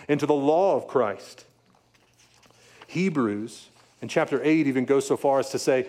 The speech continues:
this Mosaic law is obsolete. You just look at it and go, "Yeah, that thing's dated. That looks old. I, I don't think I could sell that on Craigslist." So the new covenant changes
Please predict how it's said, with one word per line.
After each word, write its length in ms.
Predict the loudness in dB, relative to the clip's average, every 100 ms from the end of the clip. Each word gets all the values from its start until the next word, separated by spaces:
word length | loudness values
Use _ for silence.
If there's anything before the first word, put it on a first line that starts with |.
| -6 -2
this 180 | -2
Mosaic 560 | 0 -2 0 0 0 0
law 480 | 0 2 0 -2 -8 -10
is 180 | -8 -6 -8
obsolete. 840 | -6 -6 -6 -6 -6 -6 -10 -14 -20 _ _ _ _ _ _ _ _ _ _ _ -6
You 100 | -2
just 180 | -2 0
look 200 | 0 2
at 100 | 0
it 80 | -2
and 100 | -2
go, 380 | -2 -2 -4 -10 _ _ _ _ _ _ _ _ _ _ _ _ _ _ -12
"Yeah, 280 | -6 -2 -2
that 120 | -4
thing's 200 | -8 -6
dated. 400 | -6 -4 -6 -12 _ _ _ -12
That 120 | -8
looks 200 | -8 -6
old. 400 | -2 -2 -2 -8 -20 _ _ _ _ _ _ _ _
I, 180 | -4 -2
I 100 | -2
don't 260 | -2 -2 -2
think 140 | -2
I 80 | -2
could 120 | -4
sell 200 | -2 0
that 100 | 0
on 100 | -4
Craigslist." 540 | -4 -4 -6 -14 -16 -20 -20 _ _ _ _ _ _ _ _ _ _ _
So 80 | -4
the 100 | -2
new 280 | 2 0 0
covenant 500 | 0 0 0 -2 -6 -14 _
changes 640 | -8 0 0 0 -2 -4